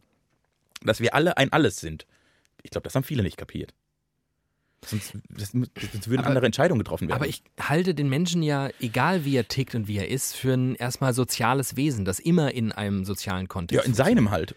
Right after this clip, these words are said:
Speaker 1: <laughs> Die wollen ja nur in ihrem sozialen Kontext. Und das sind halt die zwanzig Leute. Und das ist ihre Gesellschaft. Ihnen ist nicht bewusst, dass alles drumherum die Gesellschaft ist.
Speaker 2: Aber warum machen sie dann keinen Verein auf, in dem sie keine Syrer zulassen?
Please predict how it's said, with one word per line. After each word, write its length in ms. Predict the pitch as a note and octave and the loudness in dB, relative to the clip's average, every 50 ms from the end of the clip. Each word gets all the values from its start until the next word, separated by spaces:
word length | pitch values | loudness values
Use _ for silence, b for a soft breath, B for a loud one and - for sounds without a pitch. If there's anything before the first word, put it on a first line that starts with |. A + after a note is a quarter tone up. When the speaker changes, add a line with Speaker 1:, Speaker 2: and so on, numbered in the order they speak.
| - - | -4 -4
Speaker 1:
<laughs> 100 | - - | 0 0
Die 80 | C#3 | 4
wollen 160 | C3 E3 G3+ | 4 6 6
ja 60 | - E3 | 6 6
nur 120 | E3+ F#3 | 6 6
in 60 | F#3 | 6
ihrem 160 | - F#3+ G3 | 6 6 6
sozialen 380 | F3 D3 D3 - E3 E3 E3 D#3 | 6 4 2 2 0 0 0 0
Kontext. 280 | - G#3+ G#3+ - F#2+ - | 0 0 0 0 0 0
Und 40 | |
das 80 | - A#2+ | 0 0
sind 80 | C3+ C#3 | 2 4
halt 100 | C#3 D3+ | 4 4
die 60 | D3+ | 4
zwanzig 260 | - D#3 D3+ - D#3+ | 2 2 2 2 2
Leute. 240 | F#3 F#3+ D#3+ - - B B B | 2 2 2 2 0 B B B
Und 100 | B A2+ - | B -2 0
das 120 | A2+ A#2 | 0 0
ist 120 | C#3 D3+ - | 0 -2 0
ihre 160 | D#3+ D#3+ D#3+ | 2 2 4
Gesellschaft. 480 | D#3+ D3+ F3 F#3 F#3+ - F#2+ - - b b b b | 4 4 4 2 4 2 0 0 -2 b b b b
Ihnen 160 | b A#2 A2 D2+ | b 0 2 2
ist 140 | G2+ - | 2 2
nicht 180 | A2 A2+ A2+ - | 0 0 0 0
bewusst, 300 | - - D#3+ F#3+ G3 - B B B | -2 4 4 4 2 2 B B B
dass 180 | C3+ B2 - | -4 -2 0
alles 200 | - A#2 C3 C3 | 2 2 2 2
drumherum 440 | - - D#3+ D3+ D3+ C#3 C#3+ E3 F3+ - | 2 2 2 2 4 4 2 0 0 -2
die 260 | - B2+ D#3+ F3+ F#3+ G3 | -2 0 2 2 2 2
Gesellschaft 440 | E3+ F#3 F#3 G3+ G3+ - A#2 - | 2 4 4 4 4 4 0 0
ist. 40 | - | 0
Speaker 2:
Aber 100 | A#2 A#2 | 0 2
warum 140 | C3 C#3 D3 | 4 4 4
machen 180 | D3 D3 D#3 D3 | 4 2 2 0
sie 80 | - | 0
dann 140 | C#3 - C#3 | -2 -2 -2
keinen 160 | - D3 C#3+ | 0 -2 -2
Verein 440 | C3 - C#3+ - A#2+ C#3 E3 E3+ - | -2 -2 -2 -2 0 0 0 -2 -2
auf, 220 | - D3 D3+ C#3+ | 0 -2 -2 -2
in 140 | D3+ D3 C3+ | -2 -4 -2
dem 160 | C3+ C#3+ D#3 | 0 0 0
sie 120 | D3 C3+ C3+ | -2 -4 -6
keine 520 | - - C#3+ C#3 C#3+ D3+ D3 D3 C#3 - - | -8 -4 -4 -2 0 0 0 0 -2 -2 -4
Syrer 500 | C3 B2+ B2+ E3 G3 G3 D3+ A#2+ G#2 - - - | -4 -2 0 2 2 2 2 2 -2 -2 -4 -8
zulassen? 520 | - - F#2+ D#2 C#2+ C#2+ - - - - | -10 -10 -8 -8 -8 -10 -12 -14 -16 -20